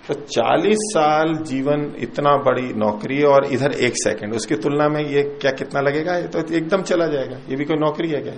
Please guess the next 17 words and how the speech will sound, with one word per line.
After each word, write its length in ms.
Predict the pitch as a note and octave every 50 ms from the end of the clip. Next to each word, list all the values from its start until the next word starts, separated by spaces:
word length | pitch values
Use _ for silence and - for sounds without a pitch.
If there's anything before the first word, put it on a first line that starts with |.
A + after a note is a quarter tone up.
| - -
एक 140 | C#3 C#3
सेकंड 340 | C#3 - - C#3 D#3 D3+ D3+
के 80 | D#3 D#3
लिए 100 | D#3 D3+
कोई 100 | D3+ D3+
नौकरी 300 | D3 D3 C#3+ D#3 D#3 D#3
पसंद 280 | D#3 D3+ D3 D#3+ D3+
करेगा? 380 | D3 - D3+ D#3 D3+ C#3 B2 A2 - - - - - - - - - - - - - - - - - - - - - - - - - - - - - - - - - - - A2
एक 120 | B2 C3
सेकंड 360 | - - D3 C3+ - D3+ D3+ D#3
के 100 | D#3 D3+
लिए 120 | D#3 D#3
कोई 120 | D#3 -
नौकरी 340 | C#3 C#3+ C3+ C#3 C3+ - D3+
पसंद 320 | C#3+ D3 D3+ - C3 C#3 C#3+
करेगा 360 | D3 C#3 C3 C3+ B2 B2 A#2+
क्या? 220 | A#2 - C#3+ E3